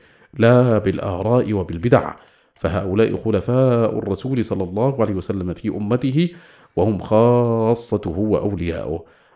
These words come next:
ومن عاداهم أو حاربهم فقد عاد الله سبحانه وآذنه بالحرب.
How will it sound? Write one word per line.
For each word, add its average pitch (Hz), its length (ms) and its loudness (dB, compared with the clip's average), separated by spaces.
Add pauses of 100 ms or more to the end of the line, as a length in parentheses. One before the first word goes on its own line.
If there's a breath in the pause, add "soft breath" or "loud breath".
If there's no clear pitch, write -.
(120)
ومن 151 220 4
عاداهم 110 540 4
أو 98 140 -2
حاربهم 120 600 0 (380 loud breath)
فقد 101 300 0
عاد 104 380 0
الله 98 360 -2
سبحانه 107 600 -4 (380 soft breath)
وآذنه 92 840 0
بالحرب. - 560 -8